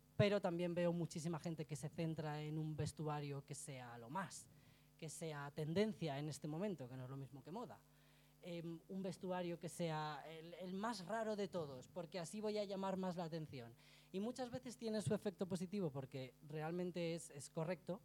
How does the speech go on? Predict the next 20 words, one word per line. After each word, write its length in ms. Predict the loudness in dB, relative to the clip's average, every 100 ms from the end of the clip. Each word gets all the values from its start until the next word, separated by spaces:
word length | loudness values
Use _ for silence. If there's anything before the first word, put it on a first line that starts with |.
| -12 -20 -20 -20 -20 -20 -20 -20 -20 -20 -20 -20 -20 -20 -20 -20 -20 -4
Muchas 340 | -2 2 2
veces 340 | 2 2 0 -2
tiene 280 | -4 -2 -2
un 140 | -4
efecto 380 | -6 -8 -8 -6
negativo 460 | -4 -4 -4 -2 -2
porque 580 | -2 -4 -8 -10 -8 -10
se 180 | -12
pierde 600 | -8 -4 -4 -4 -8 -8
la 140 | -10 -10
esencia. 580 | -8 -10 -10 -12 -12 -14
Entonces 380 | -14 -12 -10
tienes 240 | -6 -6 -6
que 160 | -8 -8
ser 240 | -6 -4
muy 200 | -2 -2
consciente 500 | -4 -6 -6 -6 -6
de 120 | -4
qué 120 | -4
tienes, 580 | 2 4 4 2 -2 -12